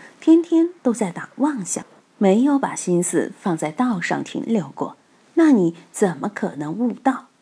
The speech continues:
怎么能够成为菩萨？尽管你本身就是菩萨，但你做的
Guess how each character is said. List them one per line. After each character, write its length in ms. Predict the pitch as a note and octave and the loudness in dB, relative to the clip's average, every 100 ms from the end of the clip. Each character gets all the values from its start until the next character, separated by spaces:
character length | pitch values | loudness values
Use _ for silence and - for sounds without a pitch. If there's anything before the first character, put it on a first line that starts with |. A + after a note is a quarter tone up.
| _ | _
怎 240 | - D#3+ | -2 -2
么 120 | D#3 D#3+ | 0 -4
能 220 | D3+ D3+ | -4 -2
够 260 | G#3 F3+ - - | -2 -4 -8 -8
成 220 | D#3+ D#3+ | -2 0
为 100 | D#3+ | 0
菩 260 | D#3+ C#3+ | 0 -4
萨？ 260 | D3+ F3 - _ _ _ _ _ _ _ | -2 -4 -4 _ _ _ _ _ _ _
尽 200 | - F#3 | -2 0
管 280 | F#3 F3+ E3+ - _ | 2 2 0 -8 _
你 160 | A3 | 0
本 260 | B3 G3 E3 - | 0 -2 -8 -10
身 360 | - C4+ D4+ | 4 4 4
就 140 | D4+ A3+ | 0 -6
是 140 | - | -6
菩 160 | - - | -8 -14
萨， 280 | - E3+ - _ _ _ | -8 -8 -8 _ _ _
但 160 | F#4 D4 | 2 4
你 80 | G#3 | 4
做 240 | - C#4+ | 2 0
的 200 | B3+ G3 | 2 0